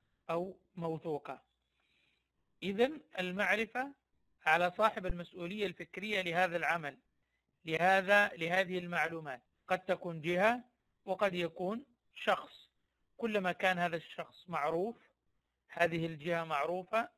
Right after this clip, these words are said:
لها وزنها العلمي، كلما كان الوثوق بهذه المعلومات أكبر. كذلك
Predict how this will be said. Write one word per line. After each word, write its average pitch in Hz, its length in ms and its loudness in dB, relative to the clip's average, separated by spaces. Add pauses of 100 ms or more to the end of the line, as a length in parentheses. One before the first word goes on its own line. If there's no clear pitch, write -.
(140)
لها 160 200 0
وزنها 165 440 0
العلمي، 190 580 0 (680)
كلما 185 380 -2
كان 190 280 -2
الوثوق 165 460 -6
بهذه 170 320 0
المعلومات 160 640 -4 (500)
أكبر. 147 380 -4 (1500)
كذلك 220 640 6